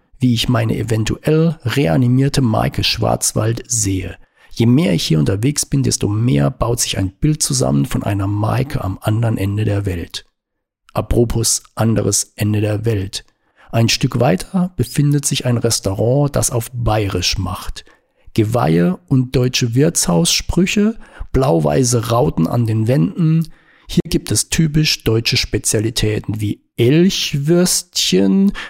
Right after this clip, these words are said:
Whiskey-Schnitzel und Hühnergerstensuppe.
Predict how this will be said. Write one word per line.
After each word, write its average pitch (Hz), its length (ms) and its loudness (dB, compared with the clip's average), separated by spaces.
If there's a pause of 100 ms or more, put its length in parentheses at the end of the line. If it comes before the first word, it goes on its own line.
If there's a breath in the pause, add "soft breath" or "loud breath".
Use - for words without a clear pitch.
Whiskey-Schnitzel 175 1600 2 (100)
und 143 280 2
Hühnergerstensuppe. 107 1800 -2